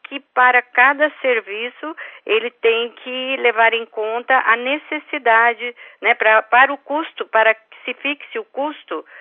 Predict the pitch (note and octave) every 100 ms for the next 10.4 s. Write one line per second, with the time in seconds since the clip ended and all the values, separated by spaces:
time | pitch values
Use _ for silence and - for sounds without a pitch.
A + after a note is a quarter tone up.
0 | - - F3+ - A3 A3 B3 C4 C4 C4
1 | B3+ B3+ B3 A#3+ A#3+ G#3+ G#3+ A3 B3 -
2 | - - - G3+ G#3 G3+ - F#3+ G3+ G#3+
3 | A#3 G#3+ G#3 A3 - A3+ A#3 A#3+ A#3+ A#3+
4 | C4 D#3 C#3+ C#3+ - B2+ - - - A#3+
5 | D4+ D4 D4 D4+ D#4+ D#4 E4+ D4 C4 B3+
6 | C4+ E4 D#4+ - B3 B3 A#3+ A#3+ A#3 A3+
7 | A3+ G#3+ B3 - C4 C#4 D#4 F4 - -
8 | - _ G3 A#3+ C4 C#4 C4+ G#3+ A3+ B3
9 | A#3+ A#3 A3+ A3 A#3 - A3+ A#3+ A3+ B3
10 | A#3+ A#3+ D3 C3